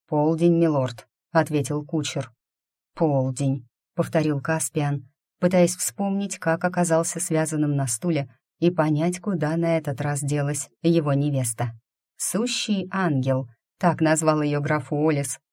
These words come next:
когда рассказывал сыну о будущей жене. "Прибью эту ведьму",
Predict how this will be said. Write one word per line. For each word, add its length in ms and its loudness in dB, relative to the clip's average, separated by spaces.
когда 260 2
рассказывал 560 -2
сыну 500 0
о 120 0
будущей 500 -4
жене. 420 -2
"Прибью 760 0
эту 380 -2
ведьму", 560 -2